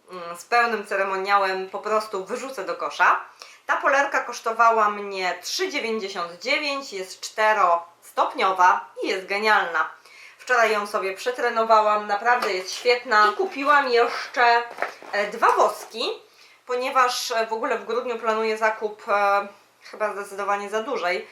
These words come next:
ilości wosków, em, zimowo-świątecznych. Nie wiem, po co mi ich tyle,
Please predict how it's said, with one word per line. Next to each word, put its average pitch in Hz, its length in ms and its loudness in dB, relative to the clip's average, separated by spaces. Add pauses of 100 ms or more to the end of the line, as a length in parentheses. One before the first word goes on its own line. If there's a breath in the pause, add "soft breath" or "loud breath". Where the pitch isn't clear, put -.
(340 loud breath)
ilości 220 440 -2
wosków, 202 680 -4
em, 190 840 -4
zimowo-świątecznych. 202 1120 -4 (600 soft breath)
Nie 254 80 -4
wiem, 208 140 -2
po 208 140 -4
co 208 120 -6
mi 202 200 -8
ich - 180 -14
tyle, 285 240 4